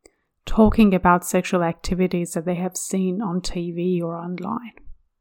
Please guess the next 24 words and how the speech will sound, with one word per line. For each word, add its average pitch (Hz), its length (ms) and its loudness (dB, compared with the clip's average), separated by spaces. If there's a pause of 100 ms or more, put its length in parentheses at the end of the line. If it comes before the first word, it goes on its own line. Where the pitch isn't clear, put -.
(340)
Red 262 320 8
behaviors 170 640 0
for - 160 -2
this 175 320 -4
age 180 340 -2
group, - 380 4
zero 180 440 2
to 190 120 -2
five. - 440 -8 (1500)
Persistently 226 1120 4
touching 196 600 0
the 175 120 0
genitals 185 580 -2
of 175 140 -4
other 175 200 -4
children. 240 640 2 (1300)
Persistently 208 840 2
wanting 214 600 2
to 226 120 -6
touch - 420 -6
the 190 100 -6
genitals 185 520 -4
of 190 200 -4
adults. 226 640 0